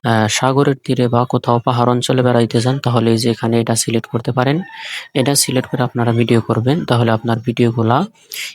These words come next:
এখানে কিন্তু একটা বিষয় সবসময় মাথায় রাখবেন, এখানে একটা মিউজিক শো হবে। মিউজিকটা আপনার ভিডিও কোয়ালিটি অনুযায়ী এখানে শো করবে।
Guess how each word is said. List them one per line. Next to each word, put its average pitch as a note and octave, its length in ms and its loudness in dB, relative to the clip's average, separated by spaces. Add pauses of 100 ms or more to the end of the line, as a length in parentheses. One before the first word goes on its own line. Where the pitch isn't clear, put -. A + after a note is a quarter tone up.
এখানে D3 300 -2
কিন্তু D3+ 300 -2 (220)
একটা B2+ 260 2
বিষয় C3 420 2 (220)
সবসময় - 440 -2
মাথায় A#2+ 260 2
রাখবেন, A#2+ 300 0
এখানে A#2 240 -2
একটা A#2+ 240 -4
মিউজিক B2+ 580 2
শো - 180 -2
হবে। A#2 300 0 (840)
মিউজিকটা C#3 560 0
আপনার C3+ 380 0 (240)
ভিডিও B2+ 280 2
কোয়ালিটি A#2+ 360 0
অনুযায়ী A#2+ 500 2
এখানে B2 280 -2 (140)
শো - 220 0
করবে। G#2+ 360 -4